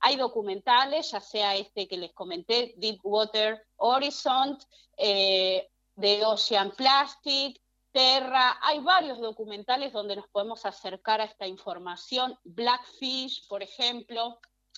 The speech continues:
que son todos tantos o en las plataformas que todo el mundo utiliza, así que es de fácil acceso,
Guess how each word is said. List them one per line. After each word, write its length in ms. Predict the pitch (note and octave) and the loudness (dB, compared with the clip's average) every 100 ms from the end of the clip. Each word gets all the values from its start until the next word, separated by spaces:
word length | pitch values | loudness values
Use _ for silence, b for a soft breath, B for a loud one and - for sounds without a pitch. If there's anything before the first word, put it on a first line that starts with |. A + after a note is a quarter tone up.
| _ | _
que 120 | - A3+ | -8 -4
son 240 | C4+ C4 | -4 -4
todos 240 | A#3+ G#3+ | -2 -2
tantos 420 | - G3+ G#3 F#3+ - | -2 -4 -2 -4 -6
o 320 | F3+ D#3 D3 | -10 -8 -8
en 120 | D#3 F3 | -10 -12
las 120 | - | -10
plataformas 640 | F3+ F3 F3 - G3+ F#3+ | -10 -6 -4 -4 -4 -8
que 180 | - - | -12 -16
todo 140 | F3+ | -12
el 60 | F3+ | -10
mundo 260 | F3 F3+ E3+ | -10 -10 -10
utiliza, 480 | F3+ G3 C4 - | -8 -4 -2 -2
así 200 | F#3 - | -8 -8
que 220 | - F3+ B B B - | -2 -2 B B B -6
es 100 | G3+ | -4
de 80 | |
fácil 320 | F#3 G3+ - G#3+ | 0 -2 0 -2
acceso, 480 | G#3+ E4+ F#4 G4+ | 0 -2 -2 -2